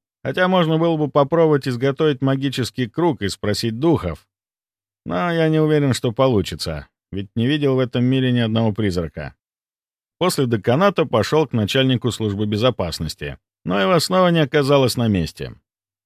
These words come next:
Скорее всего, занят поисками профессора. Надеюсь, его найдут. Кажется мне, что не просто так нападение было организовано таким образом, чтобы подставить Щавелева. А ещё сильнее меня удивляло то, что он так внезапно пропал.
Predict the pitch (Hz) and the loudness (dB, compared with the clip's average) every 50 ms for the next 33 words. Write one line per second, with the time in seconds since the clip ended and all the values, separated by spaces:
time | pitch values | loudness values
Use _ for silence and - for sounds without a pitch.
0 | _ _ - - - 101 98 127 180 196 160 - 165 170 170 170 170 165 156 127 | _ _ -12 -6 0 2 2 4 4 2 2 0 0 2 2 4 4 4 2 0
1 | - - 92 90 110 127 135 147 143 123 - - 107 110 110 - - 107 107 107 | -2 -4 -2 0 2 2 2 2 0 -2 -2 -2 0 0 0 -2 -2 -2 -2 -2
2 | 101 - 107 110 104 95 - 85 76 - - 76 73 71 65 - _ _ _ _ | -2 0 0 -2 0 0 -2 -4 -4 -6 -8 -8 -10 -10 -12 -14 _ _ _ _
3 | _ _ _ - 143 147 180 190 185 160 - 175 175 170 170 165 170 170 175 156 | _ _ _ -10 -6 -2 0 0 0 0 0 2 2 2 2 2 2 4 4 2
4 | 101 - - _ _ _ _ _ _ _ _ _ - 127 156 156 - - - 156 | 2 0 -4 _ _ _ _ _ _ _ _ _ -4 -4 -2 -2 -4 -4 -4 -2
5 | 156 160 156 160 160 156 143 107 - - - - - 147 151 147 120 - 120 120 | 0 2 2 2 4 4 2 0 -2 -6 -8 -4 -2 -2 0 0 -2 0 0 2
6 | 135 139 - - 131 - 143 120 98 - 113 104 - 127 123 120 117 113 110 107 | 2 0 0 -4 -4 0 0 -2 0 0 -2 0 0 0 0 0 2 0 2 0
7 | 101 95 101 101 101 101 98 101 107 110 110 101 107 104 98 98 98 92 - - | 0 0 0 0 0 -2 -2 0 -2 0 0 0 0 0 0 0 -2 -2 -4 -6
8 | 95 87 - 120 143 151 135 120 104 104 101 92 87 85 80 73 - _ _ _ | -8 -6 -2 -2 0 2 2 2 2 2 0 0 -2 -4 -4 -6 -10 _ _ _
9 | _ _ - - - 127 120 113 92 - 110 101 - - - 101 95 95 90 - | _ _ -12 -8 -6 -4 -4 -2 -2 0 0 0 0 0 0 0 0 0 0 0
10 | - 107 98 90 85 82 80 73 71 67 - _ _ _ _ _ _ _ - 92 | 0 2 2 2 0 0 -2 -4 -8 -10 -14 _ _ _ _ _ _ _ -8 -6
11 | 87 - 139 139 127 143 143 147 151 147 143 143 143 143 139 139 139 139 143 143 | -2 -2 -2 -2 0 0 0 0 2 2 2 2 2 2 2 2 2 2 2 2
12 | 143 139 135 135 - - 160 151 - - - 151 151 143 131 - 151 143 - 143 | 2 2 0 -2 -2 0 0 0 0 0 0 0 0 0 0 0 -2 0 0 0
13 | 143 127 120 139 135 120 - 131 123 - - 127 123 110 - - 123 104 80 69 | 0 0 2 2 0 0 0 -2 -4 -2 0 -2 -2 0 2 2 2 2 2 -2